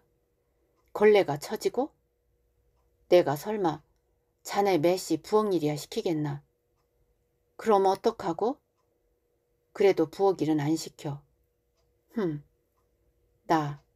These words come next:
자네 속 모르겠네." "왜 내가 자네 매씨 밥 굶길까 봐서 그러나?" "에이, 그런 걱정은 말게. 허영이가 아무리 가난하고 못났더라도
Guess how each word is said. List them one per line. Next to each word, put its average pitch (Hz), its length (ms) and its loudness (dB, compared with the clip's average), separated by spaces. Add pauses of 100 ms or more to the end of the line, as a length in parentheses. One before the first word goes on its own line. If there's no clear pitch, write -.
(180)
자네 165 320 0
속 175 220 -4
모르겠네." 156 680 -2 (1300)
"왜 226 280 6
내가 170 420 2
자네 170 480 -2 (100)
매씨 165 540 -2
밥 - 300 -8
굶길까 185 500 -4
봐서 151 340 -8
그러나?" 151 440 -4 (680)
"에이, 165 440 -2 (480)
그런 175 320 0
걱정은 170 680 -2 (320)
말게. 160 540 -6 (640)
허영이가 196 420 4
아무리 175 260 0
가난하고 175 640 -2
못났더라도 160 840 -4